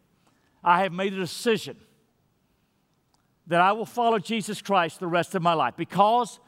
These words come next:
of his great love for me and because he died for my sins, because he's the, the Lord of glory, risen from the dead. That is the easiest decision to make. I will give my entire life to him. And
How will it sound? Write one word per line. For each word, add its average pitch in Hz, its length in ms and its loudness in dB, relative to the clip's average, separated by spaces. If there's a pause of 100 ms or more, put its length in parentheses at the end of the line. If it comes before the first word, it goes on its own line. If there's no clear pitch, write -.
(140)
of 147 100 -6
his 156 200 -2
great 190 420 0
love 262 220 2
for 269 140 -2
me 196 280 0
and 190 80 0
because 202 300 0
he 208 80 -8
died 196 480 2
for 277 140 -8
my 254 220 0
sins, 190 380 -4
because 208 280 0
he's 220 140 -6
the, 180 140 0 (320)
the 185 100 0
Lord 233 480 4
of 208 140 -2
glory, 196 480 2
risen 226 460 0
from 247 160 -2
the 240 80 0
dead. 170 500 0 (1700)
That 226 220 4
is 185 120 -10
the 143 160 -10 (160)
easiest 147 520 0
decision 135 480 -10
to 120 80 -8
make. 107 260 -12 (840)
I 151 180 -2
will 160 160 -8
give 131 240 -6
my 127 200 -6
entire 120 360 -8
life 113 260 -8
to 117 80 -18
him. 101 180 -20 (520)
And 170 240 -2